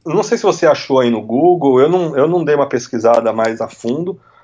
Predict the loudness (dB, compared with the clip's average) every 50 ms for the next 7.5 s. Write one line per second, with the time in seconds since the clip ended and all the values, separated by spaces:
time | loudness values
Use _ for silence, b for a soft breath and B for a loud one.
0 | b b b 0 2 2 2 2 2 0 0 0 0 -2 -2 0 0 0 2 2
1 | 0 -2 -2 -6 -8 -12 -12 -6 -2 0 2 2 2 0 -4 _ _ _ _ -8
2 | -8 -6 -4 0 0 0 0 0 -4 -10 -8 -4 -2 0 0 2 2 0 0 0
3 | -2 -2 0 2 2 2 2 0 -4 -8 -10 -10 -8 -8 -8 -8 -10 -10 -6 -2
4 | 0 0 2 2 2 0 0 2 2 2 2 2 -2 -6 -12 -14 _ _ _ _
5 | _ _ -14 -8 -6 -4 -2 -2 -2 0 0 0 0 0 0 -2 -4 -4 -4 -8
6 | b b b 2 2 4 4 2 0 -2 -4 -6 -4 -4 -6 -6 -6 -4 -2 -2
7 | -2 -2 -4 -6 -6 -4 -4 -4 -6